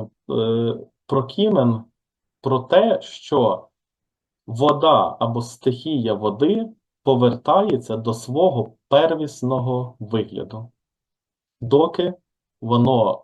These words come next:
е, не відчуло на собі вплив гріха людини. І оце освячення води, це якраз є вода, повернута до свого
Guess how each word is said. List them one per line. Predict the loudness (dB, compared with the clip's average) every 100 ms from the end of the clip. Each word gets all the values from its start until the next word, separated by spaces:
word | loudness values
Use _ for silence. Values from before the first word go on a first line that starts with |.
| _
е, | -10 -8
не | -4 -2 -2
відчуло | -6 -6 -2 -2 -2
на | -6
собі | -8 -8 -8 -10
вплив | _ -2 -2 -2
гріха | -8 -10 -6 -6
людини. | -6 -8 -10 -10 -12 -16 _ _ _ _ _ _ _ _ _ _ _
І | 2 2
оце | 0 -2 0 0
освячення | 0 0 0 0 -6 -6
води, | -4 -2 0 -2
це | -2 -2
якраз | -2 0 -2 -2 -6
є | -6
вода, | -4 0 2 2 -4 _
повернута | -4 0 0 0 -4 -6 -6
до | -6
свого | -12 -4 -2 -2 -6